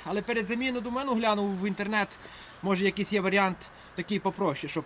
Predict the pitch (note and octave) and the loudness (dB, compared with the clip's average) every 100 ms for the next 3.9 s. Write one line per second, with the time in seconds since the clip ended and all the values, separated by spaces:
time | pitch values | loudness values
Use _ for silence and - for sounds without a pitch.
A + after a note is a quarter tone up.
0 | - E3+ D#3+ D#3 D#3 - D#3 D3+ C#3+ C#3+ | -6 -4 0 2 0 0 0 0 -2 -2
1 | B2 A#2 - - - - - - E3+ E3 | -4 -8 -16 -20 -20 -20 -14 -2 -2 2
2 | G#3 F#3+ E3+ F3 F#3 F#3+ - - - - | 2 2 2 0 -6 -14 -20 -20 -16 -4
3 | E3+ F3+ F#3 F#3+ G3+ G#3 F#3 F#3 | 0 2 2 0 -2 -2 2 2